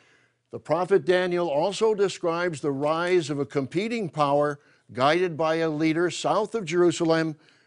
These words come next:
which will push against that northern power. Daniel eleven, verse forty. "At the time of the end, the king of the south shall attack him,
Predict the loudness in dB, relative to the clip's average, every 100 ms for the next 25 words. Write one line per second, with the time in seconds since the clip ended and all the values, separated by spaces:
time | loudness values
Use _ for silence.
0 | _ -6 -4 0 -2 -2 0 0 0 -4
1 | -6 -4 -2 -2 -4 -2 -2 -2 -4 -4
2 | -2 -2 -4 -6 -2 0 0 -4 _ _
3 | -12 -2 -2 0 -2 -2 2 2 2 -2
4 | -4 -4 -2 -2 -2 2 4 2 -2 -10
5 | _ _ _ _ _ _ _ _ -2 -2
6 | -2 -4 -2 -2 0 2 2 2 0 0
7 | -2 0 -2 0 -2 -4 -2 -2 -2 -4
8 | -4 -4 -4 -4 -6 -4 -2 -2